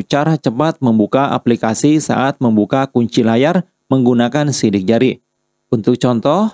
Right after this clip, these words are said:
di saat saya membuka kunci layar menggunakan sidik jari, saya arahkan ke kanan atau ke atas untuk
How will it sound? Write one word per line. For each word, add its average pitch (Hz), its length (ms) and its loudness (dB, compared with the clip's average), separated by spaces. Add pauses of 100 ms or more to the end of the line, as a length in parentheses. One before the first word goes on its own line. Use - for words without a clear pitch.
di 117 160 0
saat 131 320 -2
saya 135 240 0
membuka 135 480 -2
kunci 120 320 -2
layar 123 320 0
menggunakan 113 640 0
sidik 104 240 -2
jari, 117 400 0 (240)
saya 147 400 0
arahkan 147 480 -2
ke 123 240 -2
kanan 127 400 -2
atau 113 320 0
ke 110 160 -2
atas 151 320 -4
untuk 131 400 0